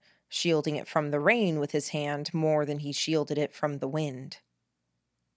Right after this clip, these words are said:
The Bruno by Catcher's side was keeping a fair distance from him. "We didn't injure him. He's sick," I thought of throwing the scraped off blood and muck at him.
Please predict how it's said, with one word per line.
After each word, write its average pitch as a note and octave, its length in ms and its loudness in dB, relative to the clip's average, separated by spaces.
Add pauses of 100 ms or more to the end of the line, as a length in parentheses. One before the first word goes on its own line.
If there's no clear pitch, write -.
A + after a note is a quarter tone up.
The F3 120 2
Bruno F#3 560 4
by D3 180 4
Catcher's D3 640 -2
side E3 460 2
was C#3+ 240 -2
keeping E3+ 420 -2
a D3+ 140 -2
fair D#4 400 -4
distance F3 440 -4
from C#3 260 -4
him. C#3+ 300 -10 (1300)
"We E3+ 120 -4
didn't F3 340 0
injure E3+ 400 0
him. C#3+ 360 -8 (320)
He's - 240 -4
sick," - 640 -2 (840)
I - 20 0
thought E3 300 6
of C#3+ 140 0
throwing D#3 540 2
the C#3+ 80 -2
scraped - 540 0
off D3 360 2
blood D3+ 360 4
and C#3 220 -6
muck D#3 240 -4
at C#3 120 -4
him. C#3 360 -8